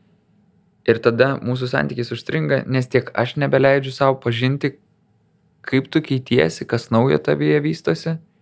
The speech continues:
tiek ir neleidžiu tau ištrūkti iš savo matymo rėmelio. Ir tada tu irgi jauti, kad aš vis tave sumažinu, supaprastinu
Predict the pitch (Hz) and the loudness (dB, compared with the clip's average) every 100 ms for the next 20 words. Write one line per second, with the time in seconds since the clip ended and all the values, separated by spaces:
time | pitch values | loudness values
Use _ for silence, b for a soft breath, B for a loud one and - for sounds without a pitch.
0 | _ _ 135 135 - _ - _ _ - | _ _ 0 0 -6 _ -20 _ _ 2
1 | 127 120 95 117 117 131 123 123 127 123 | 2 2 2 4 4 4 2 2 2 2
2 | 123 107 - - 139 131 - 107 95 - | -4 -8 -6 0 2 0 -2 -4 -4 -8
3 | _ _ 113 107 - 120 117 113 - 113 | _ _ -4 -4 2 4 6 4 2 2
4 | 117 120 120 113 110 107 117 117 104 110 | 2 2 0 2 2 2 4 4 2 -4
5 | - _ _ _ _ _ _ _ _ _ | -12 _ _ _ _ _ _ _ _ _
6 | _ _ 113 113 113 113 123 123 123 131 | _ _ -2 0 0 4 4 4 2 2
7 | 123 110 110 127 117 - - 120 117 117 | 2 2 2 2 2 0 0 0 0 -2
8 | 127 - 107 113 123 123 - _ _ b | -2 0 2 4 2 0 -8 _ _ b
9 | b - 117 117 131 120 107 107 104 104 | b -2 2 4 4 2 -2 -4 -4 -6
10 | - _ _ _ _ _ _ _ _ - | -12 _ _ _ _ _ _ _ _ -10
11 | - 117 113 - 113 117 - - 120 117 | -8 0 0 4 2 2 -2 -4 0 0